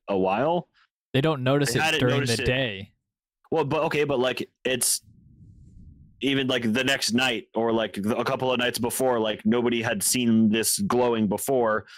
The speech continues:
Speaker 1: It was no longer glowing after. It was only glowing for a brief period after this encounter. And then by the next day at noon, it stopped and never did it again.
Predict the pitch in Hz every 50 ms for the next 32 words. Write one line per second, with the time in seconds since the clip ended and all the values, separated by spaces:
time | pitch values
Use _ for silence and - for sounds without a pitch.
0 | - _ - 110 117 117 120 120 110 117 127 120 117 117 117 113 110 113 104 110
1 | 117 117 113 110 107 98 107 110 117 - - 110 104 101 98 - - 113 113 107
2 | 113 117 107 110 98 113 117 113 110 110 107 95 107 110 110 110 110 110 107 104
3 | - - - 107 104 101 98 98 95 92 - - - - - 110 113 95 107 120
4 | 120 113 - - - 123 113 110 110 110 110 107 107 - - - 107 107 104 110
5 | 110 - - 117 110 98 110 110 107 - 113 107 98 - - 101 104 113 127 135
6 | 135 - - - - _ - 98 101 104 104 104 104 98 101 110 107 104 104 101
7 | 92 92 92 104 110 107 107 98 104 104 107 104 - - - 104 104 104 104 101
8 | 98 101 101 101 101 104 104 95 85 - - 101 104 113 117 - 104 98 98 98
9 | 95 90 101 98 87 101 101 117 127 143 143 160 165 175 202